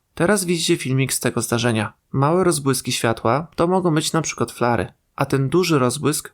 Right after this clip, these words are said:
to już najprawdopodobniej uderzenie pocisku, które zniszczyło statek powietrzny. Załoga oczywiście nie przeżyła, a byli to z pewnością dobrze wyszkoleni oficerowie, co jest jeszcze dodatkowym ciosem dla rosyjskiego wojska.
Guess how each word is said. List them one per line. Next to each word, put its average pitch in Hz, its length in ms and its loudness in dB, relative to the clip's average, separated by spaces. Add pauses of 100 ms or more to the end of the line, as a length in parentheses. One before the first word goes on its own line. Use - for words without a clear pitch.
(100)
to 170 120 0
już 175 180 2
najprawdopodobniej 165 1000 2
uderzenie 151 500 0
pocisku, - 580 -6 (220)
które 185 260 4
zniszczyło 170 560 2
statek 117 360 -2
powietrzny. 113 520 -2 (360)
Załoga 165 500 2
oczywiście 151 760 0
nie 139 180 0
przeżyła, 117 540 0 (120)
a 143 120 0
byli 151 200 2
to 147 100 0
z - 40 -6
pewnością 147 560 0
dobrze 147 380 0
wyszkoleni 135 400 0
oficerowie, 117 600 0 (200)
co 156 120 0
jest 151 160 2
jeszcze 156 220 0
dodatkowym 160 600 0
ciosem 127 460 0 (140)
dla 156 200 2
rosyjskiego 170 580 0
wojska. - 500 -4